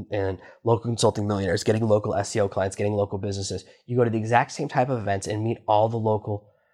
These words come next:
marketers. And here's what you do, okay? Go to the local small entrepreneurs meetup group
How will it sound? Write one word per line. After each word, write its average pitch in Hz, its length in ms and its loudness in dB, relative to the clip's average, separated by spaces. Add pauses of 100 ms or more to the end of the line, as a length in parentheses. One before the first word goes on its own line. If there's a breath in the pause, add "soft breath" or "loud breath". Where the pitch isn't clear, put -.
(180)
marketers. 107 500 -2
And 104 80 -6
here's 175 180 4
what 95 100 -2
you 95 80 -6
do, 85 200 -10 (400)
okay? 131 300 -2 (280 soft breath)
Go 151 200 6
to 208 100 0
the 185 100 4
local 131 360 4
small 113 400 2
entrepreneurs 101 440 -4
meetup 92 260 -6
group - 220 -12